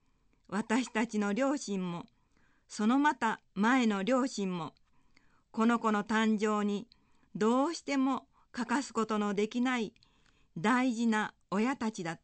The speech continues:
た。こうして数えると、一つの命の誕生に、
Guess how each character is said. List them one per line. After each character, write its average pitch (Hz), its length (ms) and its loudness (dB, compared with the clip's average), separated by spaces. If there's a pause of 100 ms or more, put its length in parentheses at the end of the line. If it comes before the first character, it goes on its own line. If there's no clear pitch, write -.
た。 - 160 -8 (1700)
こ 240 220 0
う 285 60 0
し - 80 -8
て 226 160 -2
数 214 320 -2
え 208 80 -2
る 196 140 -4
と、 190 260 -6 (800)
一 - 280 0
つ 226 120 -8
の 220 160 0
命 247 380 0
の 214 140 0
誕 226 360 0
生 208 280 -2
に、 190 200 -8